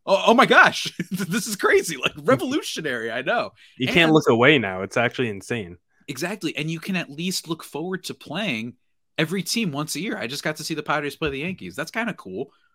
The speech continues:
Speaker 1: It's, like, the only sport in the world that seemingly you don't play everyone in your league at least once, <laughs>
Speaker 2: Mm-hmm.
Speaker 1: apparently. But they figured it out. It took them to twenty twenty-three. But, uh, I, I do like the overall changes, and there has been some, some good developments, it looks like, in the,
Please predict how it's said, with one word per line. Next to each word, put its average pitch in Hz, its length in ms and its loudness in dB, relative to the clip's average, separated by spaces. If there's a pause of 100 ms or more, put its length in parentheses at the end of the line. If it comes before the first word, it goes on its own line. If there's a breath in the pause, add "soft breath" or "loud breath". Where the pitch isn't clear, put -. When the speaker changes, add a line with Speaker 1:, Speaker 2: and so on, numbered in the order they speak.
(100)
Speaker 1:
It's, - 80 -16
like, 156 120 2
the 135 100 0
only 127 180 0
sport 123 300 -4
in 113 60 -6
the 113 60 -8
world 113 260 -4
that 107 200 -8
seemingly 104 400 -8
you 101 80 -6
don't 98 140 -12
play 113 400 -4 (280 soft breath)
everyone 113 300 0
in 101 80 -6
your 101 120 -4
league 151 240 -2
at - 120 -8
least 98 220 -10
once, - 460 -8
<laughs> - 40 -18 (280)
Speaker 2:
Mm-hmm. 120 160 -2
Speaker 1:
apparently. 185 680 0 (220 loud breath)
But 202 120 0
they 214 80 4
figured 262 300 -2
it 277 80 0
out. 330 320 2
It 165 100 -6
took 196 160 -4
them 214 140 -4
to 190 80 -4
twenty 196 240 -4
twenty-three. 190 520 -6
But, 117 280 -6
uh, 107 180 -8 (440)
I, 123 140 -4
I 165 100 4
do 185 160 -4
like 214 160 0
the 196 120 -4
overall 196 280 -4
changes, 113 420 -8
and 101 100 -8
there 113 80 -6
has 127 220 -2
been 127 160 -6
some, 117 420 -8
some - 180 -8
good 110 140 -4
developments, 101 480 -4
it 90 80 -12
looks 90 220 -10
like, 82 200 -12
in 85 140 -12
the, 87 200 -10